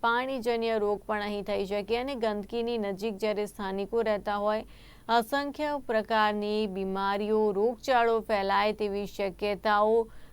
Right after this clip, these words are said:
જોવા મળતી હોય છે. એટલે સ્થાનિકોમાં પણ ભય જોવા મળી રહ્યો છે રોગચાળાને લઈને અને સાથે જ આક્રોશ પણ જોવા મળી રહ્યો છે તંત્રની કામગીરીને લઈને.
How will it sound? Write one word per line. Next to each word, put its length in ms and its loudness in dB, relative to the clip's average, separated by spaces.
જોવા 560 4
મળતી 480 0
હોય 300 0
છે. 220 0
એટલે 240 2
સ્થાનિકોમાં 840 -2
પણ 280 -2
ભય 280 2
જોવા 340 0
મળી 240 2
રહ્યો 220 4
છે 180 0
રોગચાળાને 760 2
લઈને 300 2
અને 200 -2
સાથે 520 2
જ 140 -6
આક્રોશ 580 2
પણ 340 -2
જોવા 360 0
મળી 260 0
રહ્યો 320 4
છે 260 2
તંત્રની 680 -2
કામગીરીને 840 0
લઈને. 400 -2